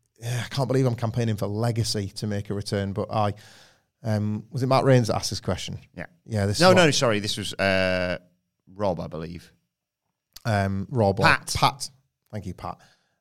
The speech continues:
Speaker 1: Uh, I Legacy.
Speaker 2: Manu, involved or no?
Speaker 1: No, I'm fine with that, Manu. You got anybody else? I wanna think of somebody else.
Speaker 2: Well, very quickly, before I get to my correct pick, um, Apple,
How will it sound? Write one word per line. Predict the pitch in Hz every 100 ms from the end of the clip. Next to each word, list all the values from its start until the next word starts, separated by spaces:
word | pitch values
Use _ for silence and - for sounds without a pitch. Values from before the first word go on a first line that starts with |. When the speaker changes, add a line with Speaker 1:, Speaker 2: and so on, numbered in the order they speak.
| _
Speaker 1:
Uh, | 110 104 101 95 95 -
I | 107 107
Legacy. | 113 117 98 - 110 95 -
Speaker 2:
Manu, | 120 143 170 180 - _ _ _ -
involved | 139 165 135
or | 104
no? | 87 85 _ _ _ -
Speaker 1:
No, |
I'm | 226
fine | 220 202
with |
that, | 131
Manu. | 110 110 113 - -
You |
got | 233 226
anybody | 226
else? | 220 120 175
I |
wanna | 202
think | 196 196
of |
somebody | 208 175
else. | 180 139 - - -
Speaker 2:
Well, | - 123
very | 110 175
quickly, | - 139 95 104
before | 104 101 120
I | 113
get | 113 -
to | - 98 95 - -
my | 98 95 87
correct | - 110 - -
pick, | 71 - - _ -
um, | 101 101 101 101 101 - - _
Apple, | 123 139 185 190 -